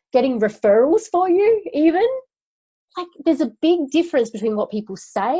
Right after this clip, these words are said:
and what people do. And if you're looking to create a business that really matters and is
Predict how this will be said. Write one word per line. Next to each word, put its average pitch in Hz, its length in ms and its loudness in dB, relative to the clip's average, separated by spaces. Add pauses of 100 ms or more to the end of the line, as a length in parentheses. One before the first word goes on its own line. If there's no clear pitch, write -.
(140)
and 220 120 -6
what 220 140 -4
people 190 400 -10
do. 175 260 -4 (440)
And 220 100 0
if 226 120 -2
you're 247 180 0
looking 320 340 -2
to - 80 -6
create 226 380 0
a 220 40 0
business 214 380 -4
that - 100 -6
really 214 380 0
matters 226 500 -2
and 214 140 -2
is 175 120 -10